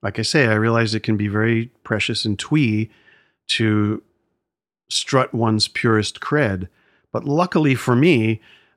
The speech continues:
I've been able to do it for nearly all of the time that I've been doing this.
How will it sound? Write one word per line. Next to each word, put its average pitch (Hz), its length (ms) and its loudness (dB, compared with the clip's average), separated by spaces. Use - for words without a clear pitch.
I've 117 180 -2
been 123 140 2
able 123 240 2
to 113 120 -4
do 113 300 2
it 107 140 -2
for 110 160 -2
nearly 120 680 2
all 120 240 0
of 101 140 -2
the 104 80 -2
time 101 260 -2
that 98 120 -2
I've 101 260 -4
been 147 240 4
doing 95 340 0
this. - 380 -6